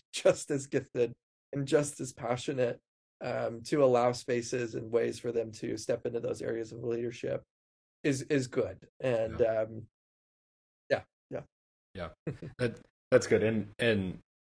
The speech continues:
Speaker 2: yeah, I like what you said there of, of, I think when we start to think through what this actually looks like to live out of, right, maybe, you know, people who are listening, they're,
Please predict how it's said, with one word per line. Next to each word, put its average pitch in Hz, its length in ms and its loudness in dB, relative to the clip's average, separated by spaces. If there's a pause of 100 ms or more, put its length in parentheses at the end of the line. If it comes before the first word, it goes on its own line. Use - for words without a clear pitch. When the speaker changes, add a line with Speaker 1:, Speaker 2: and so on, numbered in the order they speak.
(320)
Speaker 2:
yeah, 104 200 4
I - 20 4
like 120 200 6
what 123 140 4
you 113 80 2
said 90 220 0
there 80 200 0
of, 85 420 -6
of, 87 500 -4 (1300)
I 110 60 2
think 143 200 4
when 127 100 2
we 117 120 4
start 117 220 6
to 110 80 2
think 107 360 0
through 101 200 0
what 101 140 6
this 98 160 0
actually 98 320 2
looks 92 360 0
like 90 320 2
to 107 100 0
live 90 240 0
out 82 360 0 (140)
of, 87 460 -2 (540)
right, 92 240 0
maybe, 104 480 4 (360)
you 104 100 -4
know, 92 200 0 (140)
people 110 240 2
who 104 60 4
are 104 100 8
listening, 95 440 2
they're, 90 420 0